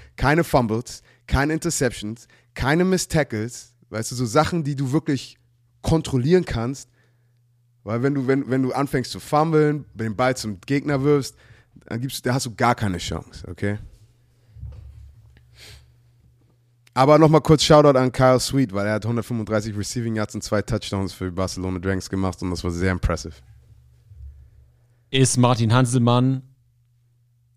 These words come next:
Speaker 2: Ehrenmann, Oldschool-Football-Coach mit dem jüngsten Team der Liga, spricht er eventuell dann nicht mehr die Sprache der Jugend, Kasim?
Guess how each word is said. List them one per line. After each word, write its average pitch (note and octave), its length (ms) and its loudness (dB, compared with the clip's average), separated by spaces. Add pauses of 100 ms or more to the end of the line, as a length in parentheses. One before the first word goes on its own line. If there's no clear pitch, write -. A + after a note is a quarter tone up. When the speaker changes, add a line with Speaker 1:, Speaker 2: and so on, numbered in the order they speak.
(280)
Speaker 2:
Ehrenmann, C3 720 4 (1200)
Oldschool-Football-Coach C#3+ 1500 2
mit G#2+ 200 -6
dem G#2+ 120 2
jüngsten C3 420 2
Team C3+ 200 2
der B2 120 2
Liga, A2+ 540 -2 (1080)
spricht - 360 0
er A#2+ 100 8
eventuell A2+ 420 2
dann A2 160 0
nicht A2+ 140 -2
mehr A2 160 0
die G2+ 200 -2
Sprache G#2+ 400 0
der G#2 120 0
Jugend, A#2+ 260 0
Kasim? D#3+ 340 -8